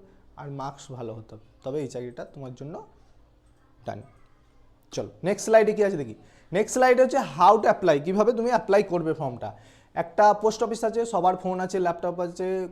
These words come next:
বা কম্পিউটার আছে, যা, যা যেখানে যার ডিভাইস আছে ভাই, সেখান থেকেই ফর্মটা ফিল আপ করো, no problem। সেখানে চলে যাও Google, Google-এ অনেক কিছু তোমরা সার্চ করো, তো এই জিনিসটা একটু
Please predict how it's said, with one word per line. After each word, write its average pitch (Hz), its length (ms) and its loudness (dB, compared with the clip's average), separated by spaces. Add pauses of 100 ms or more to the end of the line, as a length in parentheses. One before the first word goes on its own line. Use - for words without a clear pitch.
বা 180 140 -4
কম্পিউটার 175 380 -4
আছে, 180 120 -4 (100)
যা, 185 100 2 (140)
যা 180 80 0 (240)
যেখানে 185 260 -4 (100)
যার 180 220 0
ডিভাইস 165 380 0
আছে 175 180 -6
ভাই, 190 180 -2
সেখান 147 240 -6
থেকেই 180 240 -6
ফর্মটা 165 260 -6
ফিল 160 160 -4
আপ 156 100 -18
করো, 185 120 -6 (160)
no 151 60 -6 (140)
problem। 170 340 -2 (380)
সেখানে 165 220 -4 (100)
চলে 160 180 0
যাও 180 100 0 (120)
Google, 156 320 0
Google-এ 160 320 0
অনেক 165 200 -6
কিছু 196 220 -8
তোমরা 180 260 -6
সার্চ 160 180 -2 (120)
করো, 147 140 -4 (340)
তো - 60 -10 (160)
এই 160 60 0 (180)
জিনিসটা 165 320 -6
একটু 185 100 -10